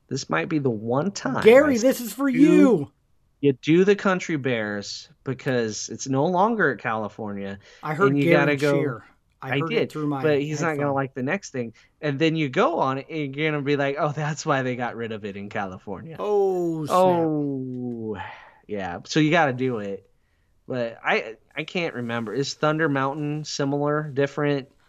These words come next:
Speaker 2: They're
Speaker 1: roughly the
Speaker 2: similar.
Speaker 1: same?
Speaker 2: I like, uh, I like Walt Disney World's just a pinch better. Uh, th-, just I, I think it's a little long, but there, there's some differences. Like,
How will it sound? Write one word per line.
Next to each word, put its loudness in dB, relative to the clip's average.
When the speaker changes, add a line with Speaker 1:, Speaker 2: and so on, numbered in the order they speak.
Speaker 2:
They're 0
Speaker 1:
roughly 2
the 6
Speaker 2:
similar. 4
Speaker 1:
same? 0
Speaker 2:
I 6
like, 2
uh, 2
I -2
like -2
Walt 2
Disney 0
World's -2
just -8
a -2
pinch -6
better. 0
Uh, -4
th-, -12
just -10
I, -6
I -2
think -10
it's -12
a -8
little -2
long, -4
but -2
there, 4
there's 0
some 0
differences. 0
Like, -8